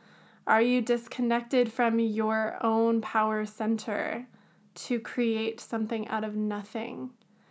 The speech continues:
The Empress, the Empress is pure creation and fulfillment, fertility, everything that you associate with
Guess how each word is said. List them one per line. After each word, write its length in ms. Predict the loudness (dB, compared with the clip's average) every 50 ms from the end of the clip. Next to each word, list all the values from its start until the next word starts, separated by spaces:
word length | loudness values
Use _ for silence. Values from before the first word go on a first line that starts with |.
| _ -20 -20 -20 -20 -20 _ _ _ _ _ 0
The 100 | 2 2
Empress, 520 | 2 2 4 4 2 2 0 -2 -10 -10 -4
the 180 | -2 0 2
Empress 460 | 4 2 2 4 4 4 4 2 2 2
is 200 | 0 0 0 -4
pure 840 | -14 -14 -6 -2 0 2 2 2 2 2 0 0 0 0 0 -2 -4 -6 -12 _ _ _ _ -20 -20 _ _ -14
creation 920 | -4 0 0 2 2 0 -2 0 0 0 0 0 -2 -2 -4 -6 -8 -10 _ _ _ _ _ _ _ _ _ _ _ _ _ _ -4
and 680 | 0 2 2 2 2 2 2 2 0 0 -2 -2 -4 -8 -14 -16 _ _ _ _ _ _ _ _ _ _ _ _ _ _ _
fulfillment, 1160 | -20 -12 -6 -4 -4 -4 -4 -4 -2 0 2 2 2 2 0 -2 -4 -6 -8 -12 -12 -12 -14 -16 _ _ _ _ _ _ _ _ _ _ _ _ _ _
fertility, 1160 | -18 -8 -6 -6 -6 -6 -10 -10 -6 -2 0 2 2 2 2 2 0 0 0 -2 -2 -4 -8 -10 -16 -20 -20 -10 0
everything 500 | 2 2 4 4 2 2 4 4 4 6
that 160 | 4 4 2
you 460 | 0 2 2 4 4 4 4 4 4 2 2
associate 960 | -2 -2 -2 -2 -2 2 2 2 2 0 0 -2 0 0 0 -2 -4 -4 -6
with 640 | -6 -4 -2 0 0 0 -2 -4 -8 -14 -20 -20